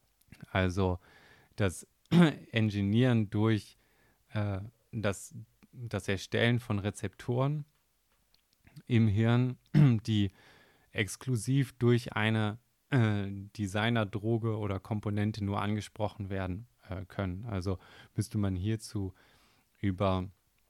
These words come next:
bestimmte, äh, M-R-N-A-Vehikelmethoden den Körper dazu bringen, <clears throat> neue Rezeptoren auszubilden, die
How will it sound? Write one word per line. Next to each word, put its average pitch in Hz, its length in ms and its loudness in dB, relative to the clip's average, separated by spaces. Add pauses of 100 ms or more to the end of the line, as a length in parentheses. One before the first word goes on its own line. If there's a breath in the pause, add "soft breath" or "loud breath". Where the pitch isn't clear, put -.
(360)
bestimmte, 95 760 -2 (100)
äh, 92 340 -6
M-R-N-A-Vehikelmethoden 104 1500 0
den 92 140 -2
Körper 107 260 -2
dazu 101 300 -4
bringen, 98 340 -6 (640 loud breath)
<clears throat> - 20 2
neue 107 540 8
Rezeptoren 123 580 4
auszubilden, 107 800 2
die 113 280 -2